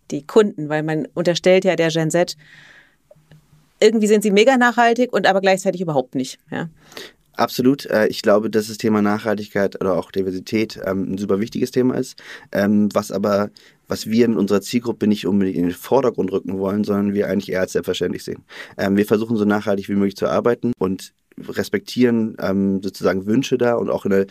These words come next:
Speaker 2: auch wenn wir über Diversität sprechen, dann, dann möchten wir da sehr, sehr offen sein, sehen das aber nicht als, als U S P oder als Kommunikationsfaktor, den wir jetzt vorne ranhängen, ähm, oder vorne rausstellen und sagen, hey, wir sind jetzt total nachhaltig,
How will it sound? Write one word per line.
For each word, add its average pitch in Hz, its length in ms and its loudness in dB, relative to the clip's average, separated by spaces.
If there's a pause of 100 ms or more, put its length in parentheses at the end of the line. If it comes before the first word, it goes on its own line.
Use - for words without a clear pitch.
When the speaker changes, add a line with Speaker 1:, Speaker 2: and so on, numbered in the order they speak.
(240)
Speaker 2:
auch 98 100 -6
wenn 101 100 2
wir 104 80 4
über 98 320 0
Diversität 101 540 -2
sprechen, 107 400 -4
dann, 98 260 -2
dann 98 160 -4
möchten 101 280 -2
wir 98 80 0
da 98 100 2
sehr, 98 140 0
sehr 101 180 -2
offen 131 300 -2
sein, 131 320 -4 (320)
sehen 107 180 2
das 139 160 0
aber 113 140 0
nicht 120 240 -2
als, 98 260 -2
als 101 320 -6
U 104 60 2
S 101 100 -4
P 131 240 0
oder 107 160 2
als 92 220 -2
Kommunikationsfaktor, 104 1040 0 (300)
den 104 160 4
wir 101 60 6
jetzt 95 140 0
vorne 107 280 2
ranhängen, 110 440 0 (260)
ähm, 98 260 0
oder 98 200 2
vorne 101 220 0
rausstellen 101 500 0
und 92 260 -2
sagen, 101 220 2
hey, 101 240 -2
wir 113 180 0
sind 107 200 -2
jetzt 104 180 0
total 98 320 -2
nachhaltig, 110 580 -2